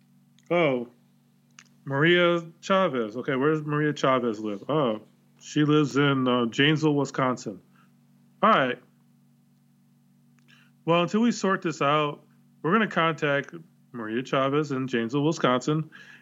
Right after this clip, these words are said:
and we're gonna give her a call. Does she know your little ass?"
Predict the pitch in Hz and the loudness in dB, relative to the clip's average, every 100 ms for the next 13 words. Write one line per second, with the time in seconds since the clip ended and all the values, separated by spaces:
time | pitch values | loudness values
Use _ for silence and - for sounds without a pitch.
0 | _ _ 139 143 143 139 139 143 120 127 | _ _ 2 4 4 4 0 -2 -2 0
1 | 147 196 202 220 220 226 208 _ _ _ | 2 2 4 4 4 2 -2 _ _ _
2 | _ _ _ _ - 104 147 151 175 185 | _ _ _ _ -10 -2 0 4 4 2
3 | 185 185 185 185 185 185 - | 0 2 4 4 2 0 -8